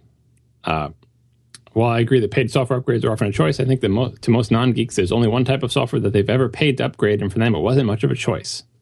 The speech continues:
And she's referring to word processing software, Microsoft Word in particular, which is awful for changing file formats between versions and making the new file format automatic for saving. This is one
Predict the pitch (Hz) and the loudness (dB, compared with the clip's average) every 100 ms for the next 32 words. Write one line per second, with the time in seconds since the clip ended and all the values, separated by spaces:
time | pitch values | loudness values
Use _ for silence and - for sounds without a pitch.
0 | _ _ _ _ _ - - - 127 110 | _ _ _ _ _ -10 -4 0 2 2
1 | 110 110 98 92 117 139 139 131 120 113 | 2 2 2 2 0 0 -2 -4 -2 -4
2 | 107 98 123 120 - 90 - _ _ - | -2 -2 -2 -2 -6 -12 -16 _ _ -4
3 | 104 107 104 101 104 85 101 104 - - | -2 0 0 2 0 0 -2 -4 -4 -8
4 | - _ _ _ - 120 - 107 123 131 | -14 _ _ _ -2 0 0 -2 0 0
5 | 117 - 131 131 123 127 123 120 107 110 | -4 0 2 2 2 -2 -2 -2 -4 -4
6 | - - 123 110 98 92 104 90 92 90 | -6 -2 2 2 2 0 0 0 2 2
7 | 95 82 117 117 95 85 92 90 87 101 | 4 4 4 4 -2 -2 0 0 -2 -2
8 | 95 87 90 - 80 90 73 58 - - | 0 0 -2 -4 -2 -2 -2 -6 -16 -20
9 | _ _ _ _ _ _ 151 151 - 123 | _ _ _ _ _ _ 2 4 4 4
10 | 120 98 104 147 151 143 | 4 2 2 4 4 2